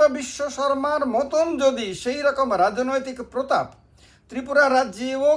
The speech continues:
কেউ অর্জন করতে পারে বিজেপির মধ্যে, তাহলে তিনি হয়তো আগামী দিনে হিমন্ত বিশ্ব শর্মার মতন, আহ, মানে সেই রকম মানে আগুনে বক্তৃতা দেওয়া যাকে বলে, সেগুলি দিতে পারেন, দিয়ে বিজেপির মধ্যে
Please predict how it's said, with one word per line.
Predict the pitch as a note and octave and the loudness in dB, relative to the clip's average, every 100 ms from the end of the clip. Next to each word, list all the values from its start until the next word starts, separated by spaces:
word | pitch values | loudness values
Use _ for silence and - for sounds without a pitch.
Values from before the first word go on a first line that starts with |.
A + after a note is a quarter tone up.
| D4+ | 2
কেউ | B3 C4 G#3+ | 2 4 4
অর্জন | G#3 B3+ B3+ | 2 -4 -4
করতে | A#3 A3 G#3+ G#3 | -8 -10 -8 -2
পারে | G3 G3+ D#3+ - _ _ C#3+ | 2 4 2 -6 _ _ -6
বিজেপির | F#3+ A#3+ A3 F3+ | -2 -2 -2 -4
মধ্যে, | E3 A3 D#3+ A2+ - _ _ _ | -4 -4 -6 -8 -12 _ _ _
তাহলে | B3 C#4+ D4 C4+ | 4 4 4 -2
তিনি | D4 E4 | 0 4
হয়তো | C#4 C#4 A3+ F3 B3+ | 4 6 4 4 2
আগামী | G#3+ A3 A#3 G#3+ | 0 0 -2 -6
দিনে | G#3+ C4+ A#3+ | -6 -2 -2
হিমন্ত | G#3 A3 | -2 -4
বিশ্ব | A3+ G#3+ A3 | -8 -8 -8
শর্মার | G#3 G#3 G#3 G3+ | -6 -2 -2 -2
মতন, | G3+ G3 A#3+ | -2 -4 -4
আহ, | - - - - - F#3 F#3 | -8 -20 -20 -18 -2 2 2
মানে | F3+ F#3 F3+ F3 - - - | 2 2 2 0 -4 -14 -8
সেই | A3+ A#3 | -2 0
রকম | A3+ G#3+ A3 G3 D#3+ | 0 -2 -2 -10 -8
মানে | D#3+ E3+ E3+ D3+ G#3 | -4 -2 -2 2 0
আগুনে | A3 B3+ B3 A3+ | 2 4 4 2
বক্তৃতা | A3+ - G#3 G3+ F#3 F3 | -6 -8 0 2 4 6
দেওয়া | F#3+ F3+ E3+ | 6 6 4
যাকে | E3 E3+ G3 F3 | 0 0 0 2
বলে, | E3 E3+ - _ - | 2 -2 -8 _ -12
সেগুলি | A#3+ B3 A#3+ A3+ | -8 -6 -4 -2
দিতে | B3 | 2
পারেন, | A#3 G#3 G#3+ G#3 E3+ | 4 4 2 -4 -8
দিয়ে | A3 A3+ A3+ G3 | -8 2 2 2
বিজেপির | G#3 A3 G#3 G3+ | -2 -4 -4 -6
মধ্যে | F#3 | -6